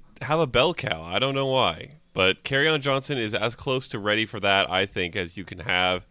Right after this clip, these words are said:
Young, not, you know, obviously he didn't have much on his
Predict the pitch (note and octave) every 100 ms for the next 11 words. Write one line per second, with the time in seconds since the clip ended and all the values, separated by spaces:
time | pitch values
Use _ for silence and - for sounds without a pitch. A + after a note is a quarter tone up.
0 | - - - - - - G2 G2 F#2+ F#2+
1 | F#2+ F#2 F#2+ G2 F#2+ - _ _ _ -
2 | G#2 F#2 F#2+ F#2+ - G2 G2+ - G#2 G2
3 | F#2+ E2+ F2 F#2 - - F2+ F2 E2+